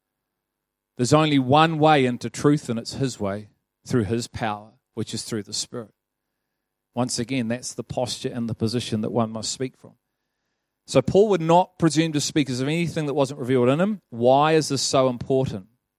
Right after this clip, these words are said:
Because it's the only a living word that causes change and transformation. Isn't that what we want? I think it's just in your notes, eh?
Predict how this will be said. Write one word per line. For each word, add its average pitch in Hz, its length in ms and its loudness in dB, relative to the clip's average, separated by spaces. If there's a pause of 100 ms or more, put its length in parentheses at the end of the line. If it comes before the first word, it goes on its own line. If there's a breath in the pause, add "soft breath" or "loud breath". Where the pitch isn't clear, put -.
(240)
Because 139 360 2
it's 160 140 -6
the 135 260 -4
only 160 400 0
a 143 60 4
living 156 480 4
word 131 300 4
that 131 140 -6
causes 147 440 -2
change 131 360 -6
and 120 120 -8
transformation. 131 840 -4 (640)
Isn't 156 180 0
that 156 120 2
what 156 160 -2
we 139 120 0
want? 196 260 -4 (4000)
I 131 40 -8
think 123 100 -6
it's 107 100 -18
just 123 180 -10
in 113 120 -6
your 107 100 -6
notes, 110 320 -6
eh? 101 180 -4